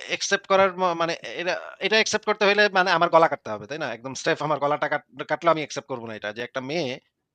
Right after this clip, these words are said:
যার পুরা পরিবারকে ইয়া, একটু আগে জবাই করা হইছে, মারা হইছে। মা-, ভাই, লাশের পা-, উপর দিয়ে দুইটা মেয়েকে টাইনা হেঁচড়া নিয়ে যাওয়া হচ্ছে, এটা কি রকমের কথা? হ্যাঁ, এটা কি রকমের, মানে, অত্যাচার? এগুলা কি রকমের ভয়ঙ্কর পরিস্থিতি? এবং একটা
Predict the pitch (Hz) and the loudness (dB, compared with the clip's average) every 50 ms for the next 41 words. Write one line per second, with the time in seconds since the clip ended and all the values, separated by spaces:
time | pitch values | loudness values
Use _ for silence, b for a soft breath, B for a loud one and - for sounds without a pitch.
0 | _ _ _ _ - 135 139 143 - 160 160 160 165 175 190 202 190 175 180 - | _ _ _ _ 0 0 0 2 2 2 2 2 2 0 2 2 2 0 0 0
1 | 180 175 165 160 156 - - - - 160 151 156 147 135 113 127 143 156 170 175 | 0 0 2 2 0 0 0 -2 0 0 0 0 -2 -4 0 2 2 2 2 2
2 | - 147 139 127 127 - - _ - - - 131 139 135 135 139 143 143 131 135 | 2 0 0 0 -2 -6 -10 _ -20 -10 -8 -8 -4 -2 0 2 4 2 2 0
3 | 123 - - 143 160 151 - - 175 175 175 208 226 180 139 127 156 165 - - | -4 -8 -8 -8 -8 -8 -8 -8 -6 2 2 2 2 2 2 2 2 2 2 0
4 | 208 190 196 190 - - - - 196 180 156 180 185 185 185 - 151 165 - 175 | 0 2 2 2 2 0 -4 -6 -6 -4 -2 0 -2 -2 -2 -4 -10 -6 -4 -2
5 | 165 165 151 165 156 - 160 160 165 135 143 143 - 160 147 143 143 135 139 127 | -2 -2 -4 -4 -2 -2 -2 0 0 -2 -2 -2 -4 -6 -4 -4 -4 -2 -2 -2
6 | 120 117 - - 127 131 - - _ _ _ _ _ _ _ _ _ _ _ _ | -2 -4 -8 -10 -10 -10 -10 -14 _ _ _ _ _ _ _ _ _ _ _ _
7 | _ - - 214 226 220 220 220 190 170 160 147 - - 117 104 92 - _ 165 | _ -2 2 2 4 4 4 2 2 4 2 0 0 0 -6 -8 -8 -10 _ -8
8 | 202 185 139 131 147 151 139 - - 160 156 160 160 160 170 160 147 - 143 143 | -6 -6 -6 -4 -4 -6 -6 -6 -8 -6 -6 -6 -4 -4 -4 -6 -6 -6 -6 -6
9 | 139 143 139 117 - _ - 180 175 - 190 175 - 147 117 113 120 127 147 143 | -6 -4 -8 -8 -12 _ -2 -2 2 2 0 2 2 0 -2 -2 -4 -6 -8 -10
10 | - - 170 165 156 165 170 147 113 - _ - _ _ _ _ _ 139 127 151 | -8 -6 -6 -6 -4 -6 -8 -8 -10 -16 _ -20 _ _ _ _ _ 4 6 6
11 | 190 202 190 - 180 165 160 156 139 117 - 117 - _ 110 98 B B B B | 6 6 2 -2 -4 -4 -4 -8 -10 -10 -10 -16 -18 _ -20 -20 B B B B
12 | B B B - 151 160 165 160 - 185 | B B B -2 4 4 4 6 8 6